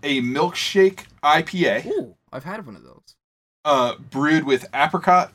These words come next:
Speaker 1: peach, vanilla, and lactose from Four Noses Brewing Company in, uh, in Denver.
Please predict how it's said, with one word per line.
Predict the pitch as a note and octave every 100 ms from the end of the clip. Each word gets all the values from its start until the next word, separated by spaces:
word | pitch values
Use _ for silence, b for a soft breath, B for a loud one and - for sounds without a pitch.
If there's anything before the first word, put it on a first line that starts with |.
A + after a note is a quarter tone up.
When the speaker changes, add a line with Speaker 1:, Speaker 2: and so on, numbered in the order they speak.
| _
Speaker 1:
peach, | E3+ E3 - - _
vanilla, | B2+ B2+ B2+ E3 F3 F3+ F3+ _
and | C#3+ A#2+ A#2
lactose | C#3 D3+ - G2+ - - - _ _ _ _ _ _ _ _ _ _ _
from | - C3 B2+ B2
Four | - - D3+ E3
Noses | D3+ D3+ B2+ B2
Brewing | G#2 B2 A2+
Company | G2+ G#2+ G2 G#2 G2+ _
in, | B2 A2 G#2+
uh, | G#2 G2+
in | G2+
Denver. | G2+ G#2 G2